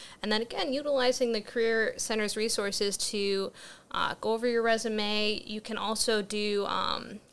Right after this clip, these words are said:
their interview workshops. Those are very helpful as well. Uh, they also have a professional development academy that I've been, um, a part of, uh,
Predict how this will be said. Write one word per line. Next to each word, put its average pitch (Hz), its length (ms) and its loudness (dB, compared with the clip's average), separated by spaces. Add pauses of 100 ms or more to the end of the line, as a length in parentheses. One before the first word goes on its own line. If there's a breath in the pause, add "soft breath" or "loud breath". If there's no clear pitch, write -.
(100)
their 220 120 2
interview 202 420 0
workshops. - 840 -4
Those 240 220 8
are 208 80 0
very 185 220 -2
helpful - 440 -8
as - 200 -2
well. 185 380 2 (340 loud breath)
Uh, 185 360 4
they 190 140 0
also 233 200 0
have 220 180 -4
a 202 60 -4
professional 208 560 -4
development 180 640 -4
academy 262 560 2
that 202 160 2
I've 190 260 2
been, 190 420 -2
um, - 380 -2
a - 40 -6
part 202 280 2
of, 190 160 4 (140)
uh, - 220 -2